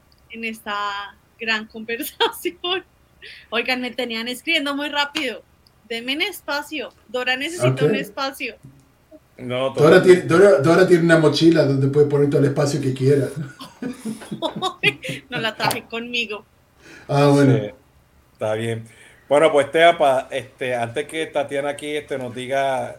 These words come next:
Speaker 3: este, lo, sobre los otros live streams, este, eh,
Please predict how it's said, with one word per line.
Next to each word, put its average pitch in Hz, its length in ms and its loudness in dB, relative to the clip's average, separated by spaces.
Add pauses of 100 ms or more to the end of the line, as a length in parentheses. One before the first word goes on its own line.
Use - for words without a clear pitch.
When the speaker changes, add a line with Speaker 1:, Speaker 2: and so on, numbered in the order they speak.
Speaker 3:
este, 117 640 -12
lo, 113 320 -14
sobre 113 260 -8
los 104 120 -6
otros 120 220 -6
live 131 160 -2
streams, 147 480 -12 (380)
este, 113 760 -8 (160)
eh, 113 360 -6